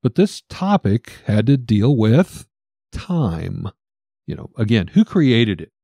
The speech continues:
When was it created? And honestly, you know, how was, how was it that something just humans just dreamed up to help us wrap our little brains around aging, that we're on the spiraling, spinning rock in space and orbit?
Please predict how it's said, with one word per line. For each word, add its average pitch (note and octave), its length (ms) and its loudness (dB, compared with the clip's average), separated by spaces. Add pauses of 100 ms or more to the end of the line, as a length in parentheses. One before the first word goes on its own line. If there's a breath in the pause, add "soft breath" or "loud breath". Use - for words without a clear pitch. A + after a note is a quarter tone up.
When C3 260 2
was A#2 180 2
it G2 80 -2
created? F2 440 -6
And G2+ 60 0
honestly, A#2 460 0
you G#2+ 120 -6
know, F2 120 -8
how G#2+ 280 0
was, A#2 540 0 (420)
how - 180 0
was D#3+ 200 2
it D3 120 0
that - 220 -4
something C3+ 400 -2
just A2+ 240 -2
humans B2 260 2
just G#2 260 -2
dreamed G#2 500 2
up G#2 200 0
to - 60 -4
help G2 140 -4
us G#2+ 140 -6
wrap G3+ 240 0
our G#2+ 100 -2
little G#2+ 180 2
brains A#2 460 2
around F#2+ 380 -2 (480)
aging, D#3+ 480 2 (340)
that G2 120 -2
we're G#2+ 160 0
on A2+ 80 2
the G#2 80 2
spiraling, A#2 760 0
spinning B2 440 0
rock G2+ 460 0
in G2 100 0
space - 440 0
and G2 80 -4
orbit? B2 300 0